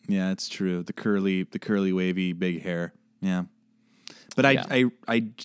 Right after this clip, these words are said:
Speaker 1: you know, I just wrote, "Katherine Heigl is just so pretty," with the, the crying smiley face emoji, like, the tear, the
Speaker 2: <laughs>
Speaker 1: teary-eyed smiling face
Speaker 2: The
Speaker 1: emoji.
Speaker 2: big eye, the big eye smile.
Speaker 1: Yeah, yeah, yeah.
Speaker 2: Um,
Speaker 1: But that just, that
Speaker 2: so
Speaker 1: comes on the heels of "The O'Malley men are studs" with three crying, laughing emojis. So I don't know what I am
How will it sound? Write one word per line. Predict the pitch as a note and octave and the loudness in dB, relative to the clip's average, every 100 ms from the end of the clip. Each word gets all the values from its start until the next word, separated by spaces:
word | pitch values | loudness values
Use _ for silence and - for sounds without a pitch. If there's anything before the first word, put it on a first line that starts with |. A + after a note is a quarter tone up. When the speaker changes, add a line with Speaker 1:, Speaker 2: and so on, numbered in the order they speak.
| - | -20
Speaker 1:
you | - A#2+ | -2 2
know, | A2+ G#2+ | 2 0
I | |
just | A2 - | -4 -2
wrote, | - | -2
"Katherine | C3+ C3+ F3+ E3 | 2 0 2 0
Heigl | A#2 A#2+ A2 | 2 2 0
is | G2+ | 0
just | G#2 - | -4 0
so | C3+ | 0
pretty," | D#3 C3 A#2+ | 0 -2 0
with | A#2 - - | 0 -2 -8
the, | - G2+ F#2+ - - - _ | 0 2 2 -4 -20 -20 _
the | A2 | -6
crying | - B2+ A2+ A#2 A#2 | -2 0 2 2 0
smiley | G#2+ A#2 G#2+ G2+ | 0 0 2 0
face | G2 F2+ - | 0 -4 -2
emoji, | F#2 F2+ F2+ F2 F2+ - _ _ _ _ - | -2 -2 -2 -4 -6 -18 _ _ _ _ -6
like, | G2+ | -6
the | - | -4
tear, | - A#2 G#2+ | -4 0 0
the | G2 G#2 | 0 0
Speaker 2:
<laughs> | - | 0
Speaker 1:
teary-eyed | A#2+ A2 G2+ G2 | 2 4 4 2
smiling | - G#2 F#2 F#2 | 0 -2 0 -2
face | - F2+ | -2 -2
Speaker 2:
The | F#2 | 0
Speaker 1:
emoji. | F2+ | 0
Speaker 2:
big | - | 0
eye, | F3 F3 F#3 - | 0 0 -2 -4
the | F3+ | -4
big | F3 F3 | -2 -2
eye | F3 | -4
smile. | - F3 F3+ F#3 | -2 -4 -2 -2
Speaker 1:
Yeah, | - F#2+ F2+ | 0 0 0
yeah, | F2+ F2 | -2 -2
yeah. | E2+ E2 - _ _ _ _ _ _ _ | -4 -6 -8 _ _ _ _ _ _ _
Speaker 2:
Um, | - | -4
Speaker 1:
But | - - | -2 2
that | A2+ - | 0 0
just, | A2+ | -2
that | G3 F#3 | 2 2
Speaker 2:
so | F#3+ | 2
Speaker 1:
comes | F#3 C3 B2 | 2 0 2
on | B2 | 2
the | G#2+ | 0
heels | - A#2+ G#2+ G2+ | 2 2 2 0
of | F2+ | 0
"The | G2+ | 0
O'Malley | G2 G2 F#2+ G2+ | 2 2 2 0
men | F#2 F2+ | 0 -2
are | F2 | -4
studs" | - G#2 F2+ E2+ | -4 -2 -2 -4
with | F2 | -10
three | - A2 G2 | -8 -4 -4
crying, | - A#2 G2 F#2 F2+ | -2 -4 -2 -4 -6
laughing | F2 F2+ F2 | -10 -10 -12
emojis. | E2 D#2 - - - - | -12 -14 -14 -14 -14 -12
So | - G2 | -8 -6
I | F#2+ | -4
don't | F#2 | -6
know | E2 | -8
what | - | -4
I | |
am | F2 | -4